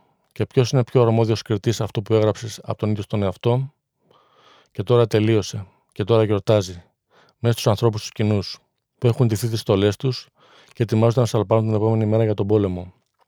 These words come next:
Και ζητούν να χορέψουν εκείνοι με το κορίτσι που χορεύει. Μα τι έπαρση, τι ίση, ποιοι νομίζουν ότι είναι, τι νομίζουν ότι κάνουν; Ο Μπάρτον ορίεται, μπας και το καταλάβουν. «I'm a creator, you monsters. This is my uniform»,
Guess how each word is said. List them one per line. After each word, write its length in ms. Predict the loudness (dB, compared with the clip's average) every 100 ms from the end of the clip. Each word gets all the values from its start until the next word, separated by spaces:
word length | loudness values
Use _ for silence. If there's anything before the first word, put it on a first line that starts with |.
| _ _ _ _
Και 120 | -10
ζητούν 260 | -6 -2 -2
να 80 |
χορέψουν 380 | 0 0 0 -2
εκείνοι 240 | -2 0 -2
με 80 |
το 100 | -2
κορίτσι 300 | 0 -2 -2
που 100 | -6
χορεύει. 420 | -2 0 0 -2 -12 _ _ _ _ _ _ -4
Μα 180 | -2
τι 140 | 2 2
έπαρση, 520 | 4 2 0 -6 -6
τι 260 | -2 0 0
ίση, 340 | -2 -6 -8 -10 _ _
ποιοι 180 | -2 2
νομίζουν 360 | 4 2 0 -2
ότι 220 | -2 -2
είναι, 320 | -2 -4 -6 -8
τι 80 | -2
νομίζουν 340 | 0 0 0
ότι 140 | -4 -4
κάνουν; 500 | -4 -2 -4 -8 -14 -20 -20 _ _ _ _ _ _ _
Ο 120 | -8
Μπάρτον 340 | 2 4 4 4
ορίεται, 360 | 4 4 2
μπας 140 | 0 0
και 80 | -2
το 80 |
καταλάβουν. 720 | 0 2 4 2 0 -6 -10 -18 _ _ _ _ _
«I'm 220 | 0 2
a 40 | 2
creator, 360 | 4 4 4 0
you 120 | 0 0
monsters. 600 | -2 -2 -4 -4 -6 -14 _ _ _ -10 -2
This 80 | 0
is 320 | 0 -4 -2
my 80 | -2
uniform», 560 | -2 -4 -4 -8 -8